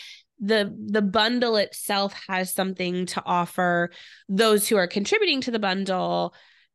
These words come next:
Everybody has different needs, but then those who are purchasing the bundle and getting the bundle have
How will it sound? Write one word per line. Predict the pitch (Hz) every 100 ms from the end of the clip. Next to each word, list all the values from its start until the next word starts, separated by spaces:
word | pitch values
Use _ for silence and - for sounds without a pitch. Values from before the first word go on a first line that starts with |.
| _
Everybody | 202 202 196 185 185
has | 196
different | - 185 -
needs, | 180 175 175
but | 190
then | 202 190 196
those | 185 185 180 180
who | - - 196 180 170
are | 170 170 170 170 175 170 165 185 -
purchasing | 339 339 294 220
the | 202
bundle | 185 170 170 170 165
and | 160 170
getting | 175 214 233
the | 220
bundle | 190 170 170 170 165 160 165 160 - - - - _ _ _ -
have | 151 170 165